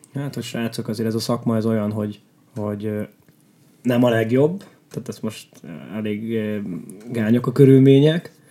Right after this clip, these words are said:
Egyébként öt évvel ezelőtt jobb volt, azelőtt megint öt évvel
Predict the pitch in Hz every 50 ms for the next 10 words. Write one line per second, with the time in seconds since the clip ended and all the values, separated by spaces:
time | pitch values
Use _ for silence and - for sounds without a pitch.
0 | _ - - - - - 185 208 202 165 196 180 202 185 - 165 139 123 131 131
1 | 127 127 117 113 113 - - 123 120 135 160 160 170 185 196 196 196 175 - 143
2 | 131 127 117 113 113 113 117 113 113 113 107 113 107 - 117 113 107 110 107 107